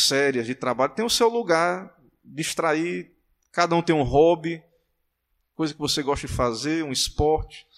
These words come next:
é bom, é saudável, faz bem pro corpo, jogar o seu futebol, é, fazer a sua caminhada, o que for. Porém, a pessoa,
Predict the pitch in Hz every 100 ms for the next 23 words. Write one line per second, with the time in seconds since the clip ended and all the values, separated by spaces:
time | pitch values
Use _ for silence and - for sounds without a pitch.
0 | - _ _ 156 143 151 165 170 139 -
1 | 156 143 139 151 156 143 151 - 147 135
2 | 151 139 - 156 165 156 - 151 - _
3 | _ _ _ _ 127 143 143 147 135 147
4 | - 151 131 147 160 160 156 - _ _
5 | _ _ _ - - 123 - 147 147 151
6 | 151 143 - - 151 139 135 139 151 151
7 | 170 156 - 156 165 180 - - _ _
8 | _ _ _ _ _ _ 277 269 240 214
9 | 247 262 - - - _ _ _ _ _
10 | _ _ _ _ 160 - 196 - 214 214
11 | 190 -